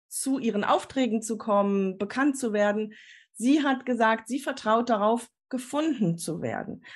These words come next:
Sie hat ein tolles Netzwerk, sie macht Mundpropaganda und sie ist eben aktiv auf den Bühnen und sagt, dafür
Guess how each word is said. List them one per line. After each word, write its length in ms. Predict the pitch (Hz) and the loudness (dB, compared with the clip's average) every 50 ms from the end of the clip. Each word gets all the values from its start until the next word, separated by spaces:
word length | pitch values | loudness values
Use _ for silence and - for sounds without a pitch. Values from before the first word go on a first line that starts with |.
| - - | -10 0
Sie 180 | - 240 240 | 4 6 6
hat 160 | 240 233 233 | 6 6 4
ein 140 | - 196 196 | 4 2 2
tolles 280 | - 190 165 147 - 202 | 2 0 0 0 0 0
Netzwerk, 580 | 226 294 381 392 - - 277 277 269 269 269 | 0 0 0 -2 -2 -2 2 4 4 4 2
sie 160 | - 233 226 214 | 2 0 0 2
macht 260 | 190 170 170 - - | 2 0 -2 -4 -4
Mundpropaganda 1000 | 214 254 294 359 - - 285 269 269 254 240 233 233 233 240 233 226 220 220 | -2 0 0 -2 -2 -4 -4 0 2 2 2 4 4 4 4 4 4 4 2
und 240 | - - 240 254 247 247 | 2 2 0 -2 -2 -4
sie 120 | 240 190 | -6 -8
ist 140 | 214 208 - | -8 -6 -4
eben 240 | - 208 202 196 - | -2 -2 -2 -2 -4
aktiv 420 | - - - - 294 330 381 - | -6 -8 -10 -10 -8 -8 -8 -6
auf 180 | - - 190 - | -6 -8 -6 -6
den 220 | - 175 175 170 | -8 -8 -6 -2
Bühnen 320 | 208 254 294 330 330 349 339 - - - - - - - | 0 2 2 2 2 0 -2 -6 -12 -20 -20 -20 -14 -4
und 260 | - 247 262 254 247 | 0 2 2 4 4
sagt, 340 | 240 240 240 254 254 254 - _ _ _ - | 4 6 6 6 4 2 -4 _ _ _ 0
dafür 760 | 226 214 226 247 269 262 - 262 247 247 233 233 226 233 | 2 4 4 4 2 2 0 0 2 2 2 2 2 0